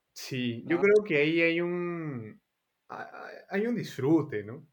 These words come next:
Speaker 1: Hay un,
Speaker 2: Mm.
Speaker 1: hay un disfrute. De hecho,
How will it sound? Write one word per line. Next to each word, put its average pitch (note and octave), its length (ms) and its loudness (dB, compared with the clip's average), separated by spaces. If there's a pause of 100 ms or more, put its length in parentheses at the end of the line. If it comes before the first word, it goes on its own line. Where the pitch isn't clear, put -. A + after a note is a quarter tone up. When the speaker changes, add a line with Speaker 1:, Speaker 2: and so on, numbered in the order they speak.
(720)
Speaker 1:
Hay E3 200 -2
un, F#3 160 -4
Speaker 2:
Mm. F3+ 100 -10
Speaker 1:
hay E3+ 160 -6
un G3 60 -4
disfrute. D#3 340 -6
De B2+ 140 0
hecho, F#3+ 440 -4